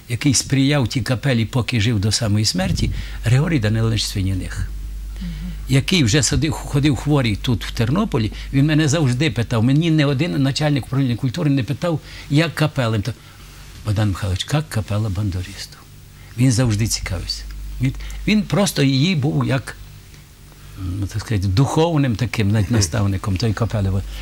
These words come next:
Speaker 1: бандуристів. Він, він любив хлопців, він любив хлопців, м, йому подобались хлопці, любив колектив.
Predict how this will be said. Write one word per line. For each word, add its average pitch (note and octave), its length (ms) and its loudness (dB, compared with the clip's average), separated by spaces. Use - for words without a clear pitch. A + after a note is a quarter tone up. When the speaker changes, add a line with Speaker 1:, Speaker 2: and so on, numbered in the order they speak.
Speaker 1:
бандуристів. G#2 420 2
Він, G#3+ 180 2
він G#3+ 180 4
любив G#3 260 2
хлопців, G#2+ 360 0
він A2 60 2
любив F#3 180 0
хлопців, C#3+ 500 0
м, B2+ 260 -2
йому D3+ 160 2
подобались B2+ 500 0
хлопці, B2 380 -2
любив A2 360 -2
колектив. A2 380 -2